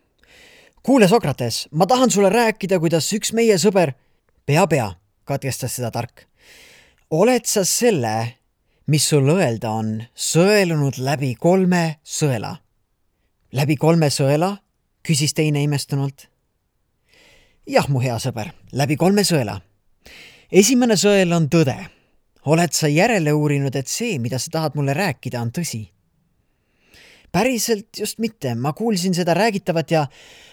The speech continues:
No nii, nii, nii, nii. Aga kindlasti oled selle lasknud läbi teise, nimelt headuse sõela. Kui sa ei tea, kas see, mida sa tahad mulle rääkida, on tõsi,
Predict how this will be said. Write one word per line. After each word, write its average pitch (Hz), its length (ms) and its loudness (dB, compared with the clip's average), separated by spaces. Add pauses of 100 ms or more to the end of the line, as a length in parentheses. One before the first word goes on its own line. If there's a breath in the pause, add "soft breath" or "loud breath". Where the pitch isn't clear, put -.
No 143 240 0
nii, 185 180 4
nii, 185 140 6
nii, 170 140 2
nii. 113 220 -4 (920 soft breath)
Aga 147 240 0
kindlasti 165 600 -2
oled 147 220 0
selle 151 240 -2
lasknud 151 400 -2
läbi 156 220 0
teise, 131 560 -2 (520)
nimelt 139 380 0 (140)
headuse 127 420 -4
sõela. 113 460 -4 (920 loud breath)
Kui 170 160 2
sa 202 120 2
ei 190 100 2
tea, 240 280 0
kas 165 200 -2 (160)
see, 147 340 0
mida 131 240 -2
sa 135 120 -6
tahad 175 260 0
mulle 151 220 2
rääkida, 143 540 -2
on 127 220 -2
tõsi, 131 460 -4